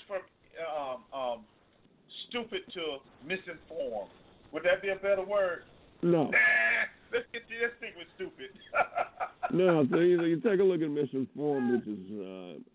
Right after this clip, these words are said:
Speaker 2: uh, which is ignorance, which is one thing. Ignorance means you don't have all the facts. Stupid means you've
Speaker 1: Mm-hmm.
Speaker 2: got the facts and you still can't come to the rational, correct, accurate conclusion.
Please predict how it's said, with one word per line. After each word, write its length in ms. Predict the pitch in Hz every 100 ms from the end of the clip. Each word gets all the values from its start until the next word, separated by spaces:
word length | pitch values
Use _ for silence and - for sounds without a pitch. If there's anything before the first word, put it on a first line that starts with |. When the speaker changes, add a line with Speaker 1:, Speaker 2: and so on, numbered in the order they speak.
| _ 101
Speaker 2:
uh, 580 | 107 113 110 104 98
which 180 | 113 131
is 100 | 120 120
ignorance, 480 | 160 123 95 95 -
which 160 | 117 110
is 120 | 101 101
one 240 | 135 127 -
thing. 200 | 80 98
Ignorance 380 | 160 160 160 -
means 300 | 120 123 101
you 100 | 110
don't 260 | 127 127
have 220 | 120 113
all 220 | 107 107 101
the 100 | 98
facts. 320 | 107 90 - - -
Stupid 340 | 185 208 143
means 340 | 123 131 127 110 _ _ _ 151
you've 120 | 117 98
Speaker 1:
Mm-hmm. 120 | 135
Speaker 2:
got 240 | 143 180
the 100 | 156 123
facts 300 | 117 110 104 - _ _ -
and 120 | 107
you 100 | 110 -
still 240 | 147 165 131
can't 300 | 135 123 113 -
come 280 | 104 104 98
to 80 | 101
the 100 | 92
rational, 720 | 98 120 113 - 110 107 - -
correct, 300 | 98 107 - - _ _ _ 135
accurate 480 | 139 123 120 120
conclusion. 580 | 107 107 110 117 110 -